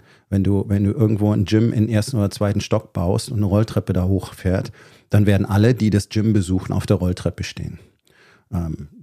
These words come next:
es, es gibt genügend Bilder von, äh, Ärztekongressen für Diabetologie, also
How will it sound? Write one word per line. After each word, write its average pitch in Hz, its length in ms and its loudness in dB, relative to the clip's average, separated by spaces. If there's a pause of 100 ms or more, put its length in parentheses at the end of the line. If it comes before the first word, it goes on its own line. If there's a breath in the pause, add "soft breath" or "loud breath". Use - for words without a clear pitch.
(220)
es, - 200 -10
es - 260 -8
gibt - 180 -6
genügend 120 400 4
Bilder 113 440 4
von, 98 560 0
äh, 90 400 -4
Ärztekongressen 107 1080 -2 (640 soft breath)
für 107 180 2
Diabetologie, 107 1040 2
also 98 400 -2